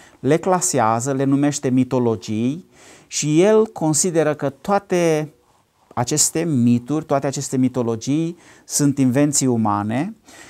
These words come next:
și nu este atras de către ele, nu, uh, are chemare să le evalueze decât, uh, ca și,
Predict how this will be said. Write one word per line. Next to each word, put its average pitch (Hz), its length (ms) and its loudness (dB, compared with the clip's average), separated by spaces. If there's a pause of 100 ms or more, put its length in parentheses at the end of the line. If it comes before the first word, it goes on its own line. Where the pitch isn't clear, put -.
și 165 340 0
nu 180 500 2
este 151 340 2
atras 175 480 0
de 127 100 0
către 113 300 -4
ele, 113 220 0
nu, 151 520 2
uh, 120 500 0
are 120 720 -2 (420)
chemare 147 640 0
să 147 180 -6
le 120 160 0
evalueze 117 600 0
decât, 131 540 -2 (400)
uh, 123 120 0
ca 151 180 -2
și, 135 420 4